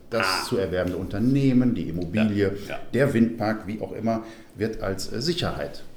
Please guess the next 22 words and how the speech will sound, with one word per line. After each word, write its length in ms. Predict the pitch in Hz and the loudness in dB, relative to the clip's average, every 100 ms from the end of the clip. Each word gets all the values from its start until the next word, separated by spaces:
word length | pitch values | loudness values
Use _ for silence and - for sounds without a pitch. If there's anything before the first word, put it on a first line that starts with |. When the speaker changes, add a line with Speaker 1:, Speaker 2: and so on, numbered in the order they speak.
| - | -12
Speaker 1:
eingesetzt. 680 | 90 80 - - - - - - | -8 -8 -8 -10 -10 -14 -16 -10
Speaker 2:
Genau, 240 | 78 64 - 76 | -8 -6 -8 -2
da, 120 | 87 | 0
das 260 | 85 87 101 | 0 -2 0
ist 160 | 104 92 | -2 -4
es 140 | 92 | -8
also 300 | 80 90 87 | -4 -4 -2
dann 260 | 85 87 73 | -2 -4 -4
im 160 | 87 | -6
Prinzip, 400 | 82 87 87 85 | -4 -4 -4 -2
jetzt 220 | 90 - 78 | 0 -2 -4
ist 160 | - | -6
das 140 | 90 - | -6 -4
der 180 | 80 | -4
wirtschaftliche 540 | 85 87 - 76 73 67 | -4 -2 -2 -4 -6 -4
Gehalt. 440 | 69 76 104 135 - - - - | -4 -2 -2 -2 -8 -18 -20 -8
Ich 120 | - | -4
habe 160 | - | -2
eben 220 | 92 85 80 | -2 -2 -2
einmal 540 | 80 80 73 67 - - - - - 104 | -2 -2 -2 -4 -8 -14 -20 -20 -8 2
unbesicherte 720 | 127 151 151 147 165 156 131 | 6 8 8 8 2 2 2
Darlehen 640 | 139 147 156 160 190 240 | 2 2 2 0 0 -2